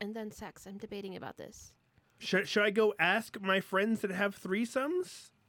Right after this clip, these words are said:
Speaker 1: I mean, actually, yeah.
Speaker 2: I'll be like, "What is the best food to fucking eat?" I, I, 'cause I do have those friends too.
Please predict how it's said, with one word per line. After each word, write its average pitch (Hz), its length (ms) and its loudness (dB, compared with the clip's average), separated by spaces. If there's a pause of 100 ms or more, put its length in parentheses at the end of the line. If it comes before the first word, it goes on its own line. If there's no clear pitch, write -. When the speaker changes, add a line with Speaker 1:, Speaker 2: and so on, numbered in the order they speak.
(220)
Speaker 1:
I 226 100 0
mean, 269 380 0
actually, 320 400 2
yeah. 202 300 0 (1400)
Speaker 2:
I'll 165 100 0
be 220 100 2
like, 196 220 0 (140)
"What 160 260 2
is 392 140 4
the 262 100 0
best 208 400 2
food 220 300 -2
to 254 100 0
fucking 151 380 -6
eat?" 123 260 2 (920)
I, 180 200 2
I, 190 120 4
'cause 202 140 -8
I 247 100 4
do 285 180 4
have 294 320 2
those 220 220 2
friends 277 380 0
too. 330 300 2